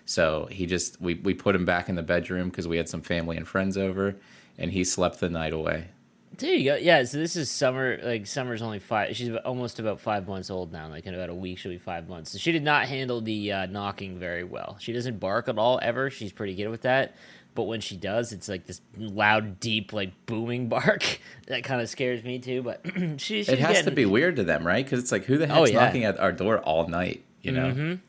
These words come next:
Speaker 2: Exactly. They have no idea, right? So,
Speaker 1: Yeah.
Speaker 2: all right. So it's Halloween as we record this. Let's, uh, segue, perfect, seamless transition right into the Halloween event that we got in N H L,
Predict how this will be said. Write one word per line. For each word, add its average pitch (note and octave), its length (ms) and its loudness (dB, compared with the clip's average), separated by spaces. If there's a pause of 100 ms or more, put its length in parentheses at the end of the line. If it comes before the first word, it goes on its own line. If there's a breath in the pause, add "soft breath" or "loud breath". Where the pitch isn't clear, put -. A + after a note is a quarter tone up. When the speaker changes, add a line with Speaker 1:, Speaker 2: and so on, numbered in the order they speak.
(160)
Speaker 2:
Exactly. A#2 360 2
They A#2 40 0
have B2 80 0
no A#2+ 160 0
idea, G#2+ 400 0
right? A2 240 -6
So, - 140 -18 (640)
Speaker 1:
Yeah. G2 120 -8
Speaker 2:
all F#3+ 100 8
right. B2+ 180 6 (100)
So F3 360 10 (520 loud breath)
it's A#3+ 200 8
Halloween F#3 760 6
as C3+ 240 4
we C#3 140 2
record A#2+ 540 2
this. B2 440 0
Let's, D3+ 420 4
uh, D3+ 180 10
segue, C#3 880 4
perfect, C3+ 460 0 (180)
seamless C3 460 -2
transition A2 500 -2
right C#3 300 6
into C3+ 560 2
the A#2 160 2
Halloween E3 540 4
event C#3+ 580 0
that B2 220 2
we B2 100 -2
got A#2 380 2
in A#2+ 160 -2
N A2+ 160 -2
H G#2+ 300 -4
L, A2+ 280 2